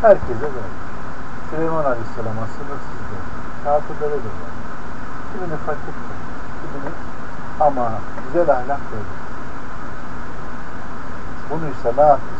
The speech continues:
Sadece ihsan etti. Sevdiği, mirasını vermiştir. Çok güzel. Ve gönlünde iyiliğe ve güzelliğe karşı bir meyli bulunanlar bu nimetin değerini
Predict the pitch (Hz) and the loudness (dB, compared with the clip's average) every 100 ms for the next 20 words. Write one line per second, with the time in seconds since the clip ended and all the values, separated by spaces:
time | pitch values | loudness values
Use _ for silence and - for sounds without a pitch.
0 | - 190 180 139 131 202 - - - - | 0 6 6 6 0 0 0 0 0 0
1 | - - - - 139 123 101 - 90 - | 0 0 0 0 0 0 0 0 0 -2
2 | - - 127 113 101 107 110 107 101 113 | -2 -2 -2 -2 -2 -2 -2 -2 -2 -2
3 | 110 107 - - - 107 98 95 107 - | -2 -2 -2 -2 -2 -2 -2 -2 -2 -2
4 | - - - - - - 127 - - - | -2 -2 -2 -2 -2 -2 -2 -2 -2 -2
5 | - - - - - - - - - - | -2 -2 -2 -2 -2 0 -2 -2 -2 -2
6 | 160 190 180 - - - - - - - | 2 2 2 0 -2 -2 -2 -2 0 0
7 | - - - - - - - 175 208 214 | 0 0 0 0 0 -2 4 6 8 6
8 | 220 214 233 190 185 190 190 233 214 165 | 4 2 0 0 0 0 8 10 10 6
9 | - - 160 156 170 202 196 - 139 123 | 2 2 2 4 8 8 8 6 6 4
10 | 135 131 180 156 143 147 175 175 143 127 | 0 0 0 0 0 2 2 2 0 0
11 | 117 117 151 220 - - - - - 214 | 0 2 0 0 0 -2 -2 -2 -2 0
12 | 247 185 151 131 120 117 113 139 151 139 | 0 0 0 0 0 -2 0 4 6 6
13 | 123 170 | 2 0